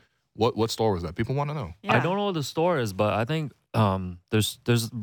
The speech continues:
Speaker 3: a lot of good spots at Kensington. There's, like, a vintage depot where you can find a lot of this kinda old, kinda specific things.
Speaker 1: Right, right.
Speaker 3: Um, and you can do, like, D I Y stuff with it. Um, you know.
Speaker 1: You think Gary cut,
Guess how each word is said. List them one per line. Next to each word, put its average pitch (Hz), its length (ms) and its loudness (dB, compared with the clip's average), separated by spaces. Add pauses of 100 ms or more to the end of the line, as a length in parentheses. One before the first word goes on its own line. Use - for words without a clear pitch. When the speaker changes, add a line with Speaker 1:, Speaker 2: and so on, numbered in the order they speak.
(160)
Speaker 3:
a 123 80 4
lot 131 380 2
of 131 100 -4
good 120 160 -2
spots 117 340 2
at 101 120 0
Kensington. 95 520 -2
There's, 87 200 -2
like, 104 100 -2
a 98 60 -2
vintage 107 500 -4
depot 117 400 2
where 117 160 0
you 110 60 -2
can 107 120 -2
find 110 240 2
a 110 60 2
lot 107 220 2
of 104 40 -2
this 104 200 -2
kinda 101 220 0
old, 104 460 2
kinda 101 220 0
specific 92 520 -2
things. 98 440 0
Speaker 1:
Right, 90 140 -4
right. 87 100 -2
Speaker 3:
Um, 90 440 -2 (300)
and 98 160 2
you 95 80 2
can 98 140 -2
do, 110 160 0
like, 95 220 -2
D 101 160 0
I 98 160 0
Y 95 240 0
stuff 101 400 -6
with 101 180 2
it. 98 260 2 (360)
Um, 87 500 0
you 104 140 -2
know. 98 80 2
Speaker 1:
You - 60 0
think 160 160 0
Gary 120 220 2
cut, - 300 -2